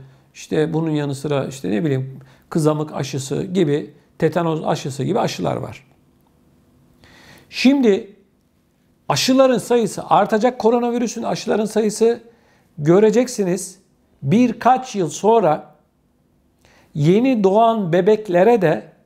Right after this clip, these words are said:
koronavirüs aşısı yapılacak. Aynı zatürre aşısı gibi ya da diğer aşılar gibi, hani çocukken yapılan aşılar gibi. Şimdi değerli izleyicilerimiz, aslında bilim insanları ya da devlet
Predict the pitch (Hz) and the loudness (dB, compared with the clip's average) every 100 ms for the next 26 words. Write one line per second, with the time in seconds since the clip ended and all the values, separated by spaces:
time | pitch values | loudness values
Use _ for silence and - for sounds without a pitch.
0 | _ _ _ _ _ _ _ _ _ _ | _ _ _ _ _ _ _ _ _ _
1 | 196 226 226 196 165 208 196 - - 214 | 2 4 4 2 0 0 0 -4 -2 -2
2 | - 196 254 214 175 143 131 131 185 190 | -2 -6 -2 -2 0 -2 -2 -4 -2 -2
3 | 165 156 156 156 175 180 - 147 170 147 | 0 2 2 0 -6 -6 -6 -12 -8 -4
4 | 147 147 139 156 170 - 135 170 156 135 | -2 -2 -2 0 0 -2 -6 -2 -2 -2
5 | 131 135 131 139 131 143 143 135 147 156 | -4 -4 -6 -10 -6 -4 -4 -4 -6 -6
6 | 131 143 139 127 - - _ _ _ _ | -6 -6 -6 -6 -14 -18 _ _ _ _
7 | _ _ _ _ _ _ - 269 285 226 | _ _ _ _ _ _ -2 0 2 2
8 | 240 - _ _ _ _ 160 190 226 190 | 0 -12 _ _ _ _ 0 2 0 -4
9 | 220 185 165 131 - - - _ - - | -6 -2 -2 -4 -10 -18 -20 _ -20 -20
10 | _ _ _ - 175 - 254 233 151 185 | _ _ _ 0 0 0 0 0 0 2
11 | 269 254 208 185 175 147 139 208 185 147 | 2 2 0 -2 -2 -2 2 2 2 -2
12 | - _ _ _ 127 160 190 220 220 | -8 _ _ _ -2 0 2 -2 -4